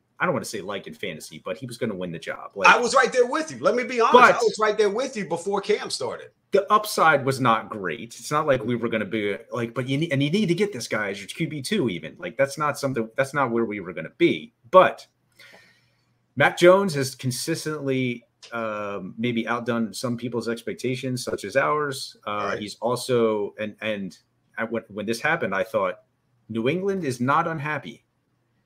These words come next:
Speaker 1: that he's got this opportunity to continue to build on what he's shown in the preseason with the ones in practice this week and really convince them." Like, it's like they said, "Convince me that we'll na-, we should name you the starter."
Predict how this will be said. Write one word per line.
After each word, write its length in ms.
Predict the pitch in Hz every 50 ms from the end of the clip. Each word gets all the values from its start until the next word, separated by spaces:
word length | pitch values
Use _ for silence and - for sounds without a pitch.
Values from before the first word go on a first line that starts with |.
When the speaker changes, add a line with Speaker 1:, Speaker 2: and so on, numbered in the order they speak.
| _ _
Speaker 1:
that 120 | - 98 -
he's 180 | 117 120 117
got 180 | - 127 123 120
this 160 | 120 113 -
opportunity 600 | 120 113 117 104 - - 127 120 117 101 95 95
to 40 | 92
continue 460 | - - 104 101 - - 117 117 107
to 60 | 95 87
build 260 | 80 113 113 98 101
on 160 | 92 92 92
what 100 | 90 92
he's 100 | 92 85
shown 240 | - - 110 98 98
in 60 | 92
the 80 | 90 85
preseason 600 | - - 117 117 113 - 104 95 85 90 90 90
with 140 | 87 - -
the 60 | 82
ones 440 | 80 95 113 117 104 101 92 85 87
in 100 | 87 82
practice 440 | - 131 127 113 - - 87 - -
this 180 | 85 85 - -
week 300 | 80 71 - _ _ _ _ _ _ _ _ _ _ -
and 180 | 90 90 92 107
really 220 | 139 156 165 156
convince 400 | - 147 135 131 160 160 160 -
them." 300 | - 85 82 80 78 -
Like, 160 | - 101 - 110
it's 120 | 101 -
like 200 | 117 107 101 -
they 120 | - 117
said, 360 | 117 - - 170 139 104 87 - _ _ _ _ _ _ _ _ _ _ _ _ _ _ _ - _ _ _ _ _ _ _ _ _ _ _ _ _ _ _
"Convince 420 | - 156 143 131 175 180 175 -
me 140 | 135 113 101
that 240 | 92 98 98 - -
we'll 180 | 98 104 107
na-, 220 | 104 107 107 110 -
we 120 | 104 107 104
should 180 | - - 95 95
name 180 | 101 98 98
you 120 | 95 95 90
the 80 | 85
starter." 480 | 87 - 98 90 82 76 - - -